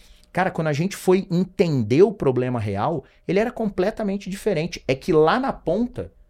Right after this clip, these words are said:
o teste pra saber se esse produto precisava ser trocado ou não era muito complexo. Pra você demonstrar pro cliente,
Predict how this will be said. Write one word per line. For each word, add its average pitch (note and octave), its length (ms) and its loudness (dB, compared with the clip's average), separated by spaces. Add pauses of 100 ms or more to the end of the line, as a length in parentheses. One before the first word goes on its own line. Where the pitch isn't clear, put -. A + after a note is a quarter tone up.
(920)
o F#3 120 4
teste C#4+ 720 2
pra - 200 -2
saber A#2+ 600 0
se - 200 0
esse - 220 2
produto C#3 580 2
precisava D3 580 -2
ser - 200 -2
trocado C3 540 0
ou A#2+ 40 2
não D#3+ 180 0
era F3 140 6
muito G3+ 680 4
complexo. - 760 -2 (1120)
Pra E3 100 8
você E3+ 240 6
demonstrar A3 640 0
pro G3+ 100 -6
cliente, C3+ 640 -2